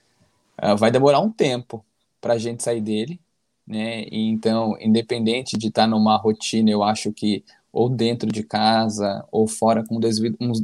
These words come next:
os devidos cuidados, a gente vai ter que se cuidar e se readaptar dia após dia nesse processo por um bom tempo, né?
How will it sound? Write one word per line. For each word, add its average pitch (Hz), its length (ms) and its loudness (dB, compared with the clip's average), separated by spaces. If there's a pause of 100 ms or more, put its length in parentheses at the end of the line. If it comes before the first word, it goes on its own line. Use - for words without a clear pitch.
os 120 160 0
devidos 117 420 0
cuidados, 123 720 2 (720)
a - 100 0
gente - 240 0
vai 123 140 4
ter 127 140 2
que - 80 -4
se 151 140 2
cuidar 123 540 0
e 127 60 0
se 120 200 -2
readaptar 117 920 -2 (240)
dia 120 280 -2
após 123 320 -2
dia 123 140 -8
nesse 123 220 -8
processo 123 540 -6
por 135 120 -2
um 135 60 -2
bom 127 220 -4
tempo, 110 520 -6
né? 110 120 -12